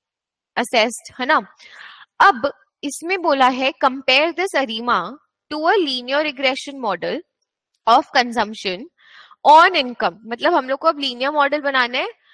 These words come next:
Consumption और income, मतलब ये वाई है और ये एक्स है। By computing,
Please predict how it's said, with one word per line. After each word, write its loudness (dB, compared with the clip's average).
Consumption -2
और 0
income, -4
मतलब -4
ये -2
वाई 4
है 2
और 0
ये 0
एक्स -8
है। -16
By 2
computing, -4